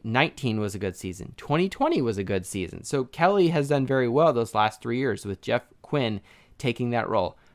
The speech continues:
Sidebar, Jeff Quinn was also the offensive line coach slash offensive coordinator when he was at Cincinnati. But, you know, I've already talked about how I think Quinn should be the offensive coordinator. But nonetheless,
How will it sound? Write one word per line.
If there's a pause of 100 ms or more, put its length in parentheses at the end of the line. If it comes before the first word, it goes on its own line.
(120)
Sidebar,
Jeff
Quinn
was
also
the (100)
offensive
line
coach
slash (580)
offensive
coordinator
when
he
was
at
Cincinnati. (340)
But, (180)
you
know,
I've
already
talked
about
how
I
think
Quinn
should
be
the
offensive
coordinator. (380)
But
nonetheless,